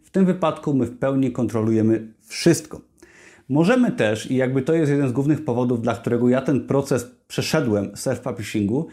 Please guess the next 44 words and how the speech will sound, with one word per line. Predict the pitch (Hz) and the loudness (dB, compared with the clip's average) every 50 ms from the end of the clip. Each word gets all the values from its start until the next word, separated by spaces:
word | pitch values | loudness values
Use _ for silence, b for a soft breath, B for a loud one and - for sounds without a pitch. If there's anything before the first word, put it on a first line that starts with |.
| B B B B B - | B B B B B 0
jest | 139 185 196 196 | 2 2 2 4
możliwość | 202 180 156 120 127 123 120 135 135 135 | 4 2 2 4 2 0 2 0 -2 -4
publikowania | - - 127 113 113 113 110 120 104 107 107 104 110 120 120 | -4 -6 -4 -2 -2 -2 -2 -2 -2 0 0 0 0 0 -2
książki | - - 131 123 117 - - 123 | -2 -4 -2 -2 -2 -4 -4 -6
papierowej | 123 107 - 117 104 104 98 98 107 117 | -6 -4 -4 -4 -2 0 0 0 0 -2
po | - - 202 | -4 -6 -6
polsku. | 196 - 233 214 165 - - - - - B B B B B B B - | -2 0 0 0 0 0 -4 -8 -14 -14 B B B B B B B -6
Po | 160 160 | -4 -2
prostu | 180 175 131 - - 113 | 0 -2 -2 -2 -2 0
ja | 120 135 143 | 0 0 0
publikując | 143 - 156 135 127 123 - 147 139 127 120 | -2 -2 -2 -2 -2 0 0 0 0 0 0
swoją | - 131 123 113 | 0 0 0 0
książkę | - - 135 120 - - | -2 -2 -4 -4 -2 -2
Od | 123 120 - | -2 -2 0
kelnera | - 123 120 120 120 120 117 110 | 2 2 4 4 4 2 2 0
do | 110 107 110 123 123 | 0 0 2 4 4
milionera, | 123 120 117 117 110 104 101 113 120 | 4 4 4 2 2 2 2 0 -2
chciałem | - - - 156 143 | -4 -2 -2 0 0
ją | 139 123 | 0 0
wydać | 110 123 113 113 104 - | 0 0 0 0 -2 -2
w | - - | -4 -2
Polsce, | - - 120 - - - 139 151 160 - B B B B B B B | 0 0 0 0 0 -2 -2 -2 -2 -6 B B B B B B B
chciałem | B - 147 143 147 | B 0 2 2 4
ją | 139 127 | 4 2
wydać | 120 131 127 123 110 107 | 2 2 2 2 2 2
w | |
wersji | 117 120 110 - - | 2 2 2 2 -2
papierowej, | - 123 117 - 120 107 104 98 101 113 123 | -4 -4 -2 0 0 0 2 2 2 0 0
no | 135 160 | 0 0
i | 208 233 | -2 -2
w | - | -4
tym | - 220 190 | 0 0 0
wypadku | 185 185 - 143 139 - 165 147 | 2 2 0 -2 -2 -2 -2 0
byłem | 135 143 135 123 | 0 0 0 0
zmuszony | 120 120 113 107 - 120 117 123 120 | 0 0 0 2 0 0 2 2 0
do | 110 101 120 123 156 165 B B B B B B B | 0 0 0 0 0 -2 B B B B B B B
takiego | - 120 - 139 127 139 | -8 -4 -2 0 0 0
pełnego | 120 - - - 127 123 123 135 147 139 135 | -2 -2 -2 0 2 4 4 4 4 2 0
self-publishingu, | 123 120 - - 156 180 170 - - 143 123 120 110 - - 107 104 104 117 123 | -2 -2 0 0 0 0 0 -2 -4 -2 0 0 0 0 0 0 0 0 0 -2
bo | 123 117 120 117 - | 0 0 -2 -2 -2
o | - 120 117 107 | -2 -4 -4 -4
współpracy | - - - 123 120 - 135 135 123 - 120 | -6 -6 -6 -6 -4 -2 -2 -2 -2 -4 -6
z | 107 | -4
wydawnictwem, | 110 120 113 113 107 107 127 135 131 - - - 123 113 113 110 110 | -2 0 0 0 2 2 0 0 0 -4 -6 -4 -2 0 0 -2 -4